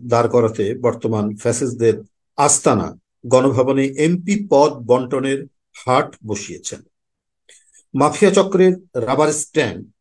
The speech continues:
কাজী আউয়াল বাহিনী নির্বাচনী নানা নাটকের নামে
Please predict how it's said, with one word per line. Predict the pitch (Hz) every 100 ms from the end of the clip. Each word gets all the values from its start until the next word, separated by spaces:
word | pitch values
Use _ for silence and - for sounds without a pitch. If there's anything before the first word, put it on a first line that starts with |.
| _ _ _ _
কাজী | 120 120 135
আউয়াল | - 127 131 143 156
বাহিনী | 151 127 165 160 180 - - _ _ -
নির্বাচনী | 123 117 135 135 139 131
নানা | 120 127 123
নাটকের | 123 127 143 147
নামে | 113 101